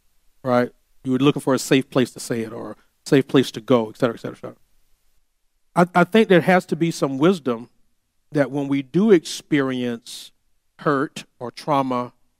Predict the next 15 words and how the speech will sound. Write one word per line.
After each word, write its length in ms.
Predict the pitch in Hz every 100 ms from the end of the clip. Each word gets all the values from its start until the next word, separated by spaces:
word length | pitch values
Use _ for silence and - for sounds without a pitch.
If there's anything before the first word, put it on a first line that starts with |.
| _ _
church 300 | - 165 -
abuse, 600 | 131 117 113 113 - - _ _ _ _ _ _ _ _ -
that 320 | 160 156 151
we 120 | 143 156
need 300 | 156 220 -
to 100 | -
share, 560 | - 143 131 147 190 _ -
we 140 | 139
need, 200 | 139 175 -
we 140 | 135
don't 220 | 160 202 214
need 140 | 185
to 60 | 151
be 120 | 135
silent, 500 | - 120 113 113